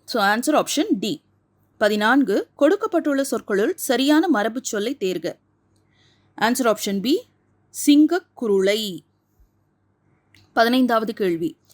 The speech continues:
கீழ்காணும் வல்லினம் மிகா இடம் குறித்த இலக்கண கூற்றில்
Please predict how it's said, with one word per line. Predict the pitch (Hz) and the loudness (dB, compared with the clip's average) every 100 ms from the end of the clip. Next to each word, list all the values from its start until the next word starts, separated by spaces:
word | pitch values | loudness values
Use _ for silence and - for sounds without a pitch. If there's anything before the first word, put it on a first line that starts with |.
| _ _ _ _ | _ _ _ _
கீழ்காணும் | 349 403 403 359 294 254 311 - _ - | 4 4 2 0 2 2 -2 -6 _ -12
வல்லினம் | 190 226 285 349 359 359 233 | 2 2 4 0 -2 -2 -4
மிகா | 214 269 294 | -4 -4 -4
இடம் | 220 220 254 | -4 -6 -6
குறித்த | 269 214 190 - 269 - | -6 -6 -6 -4 -4 -2
இலக்கண | 208 277 - 294 294 - _ _ _ | -2 -2 0 2 2 2 _ _ _
கூற்றில் | - 196 185 - 302 | -8 -6 -6 -2 0